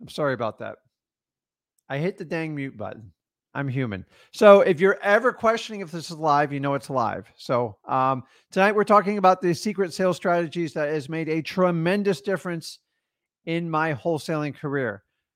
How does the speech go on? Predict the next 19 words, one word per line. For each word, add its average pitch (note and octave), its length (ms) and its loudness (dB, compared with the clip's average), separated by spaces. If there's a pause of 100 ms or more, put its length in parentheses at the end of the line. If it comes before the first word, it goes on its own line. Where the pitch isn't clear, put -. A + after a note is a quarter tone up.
(360)
In E3 160 0
fact, G#3+ 420 2
tonight, F#3+ 420 -2
I'm F#3+ 220 -4
just B3 220 -6
gonna G3+ 160 -4
share F#3 260 -2
with F3 160 0
you F3+ 100 -4
the D3+ 120 -6
stuff E3 400 -2
that D3 200 -2
has C#3+ 220 -4
really D#3+ 340 -2
put D#3+ 320 -6
me D#3 140 -8
over C3+ 220 -6
the A#2 80 -12
top. F3+ 380 0